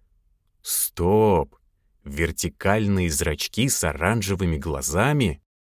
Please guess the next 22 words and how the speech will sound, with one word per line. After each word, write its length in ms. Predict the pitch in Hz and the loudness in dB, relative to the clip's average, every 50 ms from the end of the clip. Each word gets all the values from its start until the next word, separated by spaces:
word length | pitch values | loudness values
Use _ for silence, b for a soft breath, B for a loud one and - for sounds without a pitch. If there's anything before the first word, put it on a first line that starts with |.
| _ _ _ | _ _ _
«Ты 100 | - 170 | -2 0
еще 560 | 170 170 165 160 180 170 - - - 208 196 170 | 2 2 2 2 2 2 2 2 4 6 4 4
что 280 | - - - 208 190 | 4 2 4 4 6
за 180 | 135 165 196 185 | 6 6 4 4
тварь?» 480 | - 180 175 190 180 135 101 80 - - _ _ | 4 4 6 6 6 6 6 2 0 -6 _ _
недоумевал 840 | - 190 170 139 110 90 104 110 104 104 107 107 101 107 104 104 107 | -4 -2 0 0 2 4 4 4 6 6 6 6 6 6 4 4 4
я. 360 | 98 107 104 82 69 62 - _ B B B B | 4 4 2 2 2 -2 -8 _ B B B B
И 100 | - 95 | -2 2
в 80 | 78 95 | 4 4
этот 280 | 92 85 90 82 - | 2 2 0 -4 -2
момент 560 | 82 78 76 90 131 156 143 101 78 - - _ _ | -2 -2 0 2 2 2 2 0 0 -4 -10 _ _
туча, 340 | - 208 175 110 - 101 90 | 0 0 0 2 2 0 -2
что 160 | - - 98 | 0 0 0
закрывала 520 | 87 - 92 - - 120 107 107 87 80 | 0 0 0 0 0 2 4 4 4 4
луну, 420 | 82 87 104 117 113 92 76 69 - | 2 2 2 2 2 2 2 0 -4
ушла, 540 | - 95 - - - - 139 170 165 143 107 b b b b b - | -6 -8 -6 -6 0 2 2 4 4 2 0 b b b b b 0
позволяя 480 | 175 110 92 95 101 95 92 87 87 85 | 0 2 2 2 2 2 4 2 2 2
светилу 560 | - - 113 123 - - - 98 139 185 - - | 0 0 -2 -4 0 2 2 4 4 2 2 0
слегка 480 | - - 165 151 123 - - 156 202 | 0 2 2 2 2 2 0 0 0
осветить 580 | 214 - 165 - - 135 110 - - - 87 85 | 2 0 0 0 0 -2 -2 -2 -2 -4 -4 -2
детскую 400 | 82 85 76 - - - 92 87 | 0 -2 -2 0 0 0 0 0
площадку. 680 | - 104 107 107 - - 113 82 - - - - - | 2 0 0 0 2 2 2 0 0 -4 -10 -14 -14